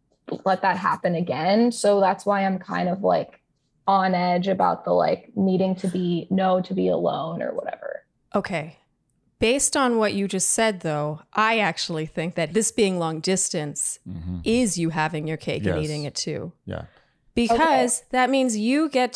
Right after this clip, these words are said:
Speaker 2: to foster that sense of self.
Speaker 3: Mm-hmm.
Speaker 2: You can still live your life. You know, you can, s-, it's not necessarily about being single. You can still be a yes person. You can still have all your adventures. You can still be twenty-four.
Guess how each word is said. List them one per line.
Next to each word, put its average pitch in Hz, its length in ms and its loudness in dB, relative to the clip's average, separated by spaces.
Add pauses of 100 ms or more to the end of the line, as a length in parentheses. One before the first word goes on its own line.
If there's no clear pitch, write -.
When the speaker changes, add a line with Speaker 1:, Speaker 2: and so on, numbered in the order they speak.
Speaker 2:
to 226 380 0 (120)
foster 220 840 2
that 185 240 2
sense 175 280 -2
of - 120 -4
self. 143 420 0
Speaker 3:
Mm-hmm. 117 220 0 (200)
Speaker 2:
You 247 260 2
can 339 380 -2 (520)
still 320 640 2
live 262 380 0
your 294 180 4
life. 262 560 0 (240)
You 220 100 2
know, 214 120 4
you 247 140 4
can, 330 140 2
s-, - 260 0 (380)
it's - 160 0
not 339 220 4
necessarily 294 320 2
about 233 240 0
being 220 180 2
single. 202 580 2
You 214 200 -4
can 247 100 2
still 277 320 2
be 285 160 2
a 277 60 4
yes 190 280 0
person. 190 340 -4
You 185 80 -6
can 185 120 -4
still 240 280 0
have 226 180 0
all 208 120 2
your 190 200 0
adventures. 190 840 -2 (680)
You 269 100 2
can 294 140 2
still 330 320 2
be 285 160 2
twenty-four. 226 1000 2